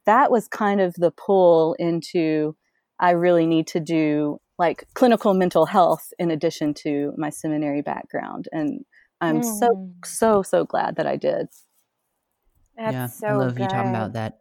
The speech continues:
Speaker 3: that
Speaker 2: Yeah.
Speaker 3: intersection and that blend, 'cause I found the same thing the more that I studied, like, counseling and psychology and all that, the more that I was like, uh, wh-, how I'm, how I'm seeing this is, like, understanding how God created people and what the,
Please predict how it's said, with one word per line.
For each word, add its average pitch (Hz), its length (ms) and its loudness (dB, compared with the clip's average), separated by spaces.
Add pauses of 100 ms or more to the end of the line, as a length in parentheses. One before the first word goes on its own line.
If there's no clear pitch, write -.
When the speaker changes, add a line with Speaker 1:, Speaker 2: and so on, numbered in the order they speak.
(140)
Speaker 3:
that 117 200 -6
Speaker 2:
Yeah. 123 60 -8
Speaker 3:
intersection 113 560 -2
and 110 340 -2
that 113 220 -10
blend, 113 320 -4
'cause 120 120 -6
I 120 80 0
found 127 220 0
the 120 60 0
same 120 240 -2
thing 120 240 -2
the 113 80 -2
more 113 220 0
that 110 100 -2
I 110 240 -2 (460)
studied, 113 640 -4 (160)
like, 101 200 -8
counseling 160 540 -2
and 110 80 -4
psychology 123 380 -6
and 113 80 -4
all 113 100 -4
that, 113 220 -2
the 117 60 -4
more 117 220 0
that 113 100 -2
I 110 60 -2
was 113 100 -6
like, 113 220 -6 (540)
uh, 85 200 -6
wh-, 123 140 -6
how 151 220 6
I'm, 120 260 2
how - 180 0
I'm 131 140 4
seeing 131 320 2
this 117 200 -2
is, 117 200 -6
like, 117 180 -8
understanding 117 540 -2
how 113 280 -4
God 113 260 -6
created 117 420 -4
people 117 480 -4
and 113 180 -6
what 123 140 -8
the, 110 240 -8